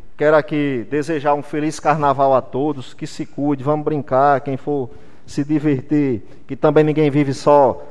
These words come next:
de viver trancado em casa com medo de doença, porque senão o camarada também cai numa depressão. Que se divirtam, vamos nos divertir com responsabilidade, com os cuidados,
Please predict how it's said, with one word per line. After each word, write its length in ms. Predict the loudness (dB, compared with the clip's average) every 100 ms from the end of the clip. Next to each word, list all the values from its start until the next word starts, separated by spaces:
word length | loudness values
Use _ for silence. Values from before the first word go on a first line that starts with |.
| 0
de 120 | 2
viver 280 | 2 2 2
trancado 500 | 2 0 2 0 0
em 60 |
casa 300 | -2 0 0
com 140 | -2 2
medo 220 | 2 2
de 80 | -2
doença, 560 | 0 2 0 -2 -8 -10 -16
porque 180 | -4 -4
senão 200 | -2 -4
o 40 |
camarada 400 | -2 0 2 2
também 280 | 0 -4 -2
cai 140 | -2
numa 120 | -2 -2
depressão. 640 | -4 -2 -4 -2 -2 -2 -6 -14 -12
Que 80 |
se 160 | -10 -8
divirtam, 600 | -2 -2 0 0 0 -2
vamos 240 | -2 -2 -2
nos 160 | -2
divertir 640 | 0 -2 -2 -2 0 0 -2 -8 -16 -12 0
com 100 | 4
responsabilidade, 1120 | 4 2 -2 2 4 2 4 6 8 8 4
com 160 | -2
os 140 | -4 -2
cuidados, 720 | -4 2 4 4 2 -2 -12